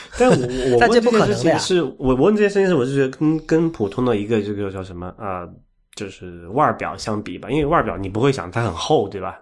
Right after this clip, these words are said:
Speaker 1: 大部分的腕儿表，
Speaker 2: 对。
Speaker 1: 你会觉得它是很薄薄的一个东西。
Speaker 2: 对。
Speaker 1: 然后突然这个东西，呃，一下多那么多出来，你会觉得很奇怪。
Speaker 2: 我觉得这就是第一代产品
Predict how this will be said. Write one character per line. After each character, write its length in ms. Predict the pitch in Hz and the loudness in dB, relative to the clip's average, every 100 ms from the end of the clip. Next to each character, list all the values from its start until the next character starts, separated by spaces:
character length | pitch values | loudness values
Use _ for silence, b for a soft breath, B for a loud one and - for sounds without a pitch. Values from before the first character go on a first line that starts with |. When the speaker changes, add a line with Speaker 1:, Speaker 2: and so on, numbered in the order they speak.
| - | -6
Speaker 1:
大 100 | 101 | -6
部 80 | 95 | -6
分 120 | 95 | -4
的 100 | 92 | -2
腕 100 | 90 | -4
儿 40 | |
表， 120 | - | -8
Speaker 2:
对。 160 | 101 _ | -16 _
Speaker 1:
你 60 | 110 | -8
会 60 | 104 | -4
觉 80 | 110 | -2
得 100 | 107 | -2
它 60 | |
是 100 | 113 | -2
很 140 | 110 92 | -6 -8
薄 160 | 87 | -10
薄 200 | 87 87 | -8 -8
的 60 | 92 | -8
一 80 | 92 | -10
个 60 | |
东 180 | 85 90 | -10 -14
西。 120 | - | -14
Speaker 2:
对。 60 | 110 B B B | -16 B B B
Speaker 1:
然 80 | B | B
后 80 | |
突 160 | 160 180 | -2 0
然 100 | 160 | 0
这 80 | 170 | 0
个 80 | 147 | 0
东 160 | 170 | 0
西， 180 | 165 165 _ _ _ 165 | 0 -4 _ _ _ -10
呃， 80 | - - | -10 -10
一 60 | 139 | -2
下 160 | 180 | 0
多 160 | - 180 | 0 0
那 80 | 214 | 2
么 80 | 135 | 2
多 100 | 123 | 0
出 140 | 147 | 0
来， 60 | 117 | 0
你 60 | |
会 80 | 131 | 0
觉 80 | 127 | 0
得 80 | 135 | -2
很 120 | 98 | -4
奇 260 | - 107 | -6 -8
怪。 260 | 98 120 113 - _ - | -4 -4 -4 -14 _ -6
Speaker 2:
我 180 | 165 | 0
觉 60 | 165 | 0
得 40 | 208 | 2
这 140 | 196 | 0
就 80 | 175 | 0
是 80 | 170 | 0
第 140 | 180 | 0
一 60 | 180 | 2
代 120 | 151 | 2
产 180 | 127 135 | 0 -4
品 220 | 113 | -6